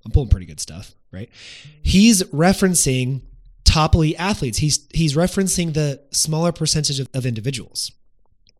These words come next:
Okay? When you're making a broad statement,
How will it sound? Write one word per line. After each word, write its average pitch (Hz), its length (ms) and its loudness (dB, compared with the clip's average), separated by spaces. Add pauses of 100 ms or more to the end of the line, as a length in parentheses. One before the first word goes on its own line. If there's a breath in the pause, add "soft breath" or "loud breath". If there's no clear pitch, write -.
(260)
Okay? 127 260 -4 (1160 loud breath)
When 156 200 0
you're 208 440 4
making 170 380 0
a 147 80 0
broad 135 320 -4
statement, 135 560 -4